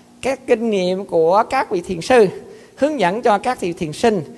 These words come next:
khi mà đi thực hành á, giờ đi á, đứng ha, thì họ đứng xong xuôi, chung là sư chỉ cho cách đứng, đứng làm sao.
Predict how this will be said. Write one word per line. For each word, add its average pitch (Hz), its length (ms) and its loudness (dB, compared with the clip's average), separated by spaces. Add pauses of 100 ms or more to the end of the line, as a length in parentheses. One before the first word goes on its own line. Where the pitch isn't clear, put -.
(240)
khi 233 200 0
mà 185 160 2
đi 190 220 2
thực 196 180 -6
hành 165 240 -2
á, 214 160 0 (320)
giờ 165 300 4 (220)
đi 240 240 8
á, 247 140 2
đứng 466 300 6
ha, 202 160 2 (380)
thì 180 60 -2
họ 156 120 -2
đứng 185 220 2
xong 180 200 -2
xuôi, 185 240 -2 (260)
chung 240 140 -4
là 233 80 0
sư 220 220 0
chỉ 165 260 0
cho 233 80 -2
cách 226 160 -8
đứng, 226 180 -2
đứng 226 160 4
làm 180 120 -2
sao. 160 240 -2